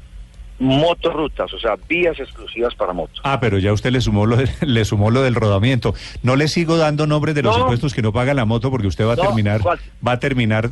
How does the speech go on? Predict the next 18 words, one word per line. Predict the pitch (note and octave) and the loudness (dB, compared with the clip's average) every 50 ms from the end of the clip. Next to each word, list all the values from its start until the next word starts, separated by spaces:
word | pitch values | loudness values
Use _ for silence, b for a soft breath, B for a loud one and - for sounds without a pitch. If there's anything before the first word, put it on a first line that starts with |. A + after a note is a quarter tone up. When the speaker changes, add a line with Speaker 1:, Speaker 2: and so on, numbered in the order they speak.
| A#2 - | -4 -4
Speaker 2:
creando | - B2 B2+ B2+ B2+ B2 C3+ C3 | -2 0 2 2 2 0 0 0
tarifas, | - A2+ B2 D3 C#3 G#2+ G2+ F#2 | 0 0 0 0 0 0 -2 -2
gobernador. | F2 F#2+ F#2+ F2+ F#2 G2 G2 G2 F#2 E2 - - - - - - - - - - - - - - - - - - | -2 -2 -2 -2 -2 0 0 -2 -2 -4 -6 -12 -20 -20 -20 -20 -20 -20 -20 -20 -20 -20 -20 -20 -20 -20 -16 -6
Speaker 1:
No, | D#3 E3 E3+ F3 F#3+ F#3+ | -2 0 0 2 2 0
no, | F3+ F3 F3+ F3 F3 - - B2 | 0 0 0 0 -2 -6 -10 -12
yo, | A#2 D3 D#3 D#3 D3+ - - A#2+ | -10 -10 -10 -10 -10 -14 -14 -14
yo, | D#3 D#3+ D3+ C#3 B2+ D#3 E3+ E3+ F3+ F3 - - | -14 -14 -12 -12 -8 -6 -6 -6 -6 -10 -12 -16
yo | - - - D#3+ | -14 -12 -10 -8
es | D#3 - | -6 -6
que | - F#3 | -4 -2
soy | F#3 F#3 | 0 2
de | F3+ F3 | 2 2
esos | F3+ E3+ F3 - | 2 2 -2 -2
pragmáticos, | - D#3 C#3+ A#2+ D3 E3 D#3 - C3 C3+ | -2 -4 -4 -2 -4 -4 -4 -4 -4 -6
entonces | B2+ - - D3 D#3 | -4 -2 -2 -4 -2
no | E3 E3+ | -2 -2
me | E3 E3+ | -2 -2
puedo, | - - E3 D#3+ | 0 0 0 0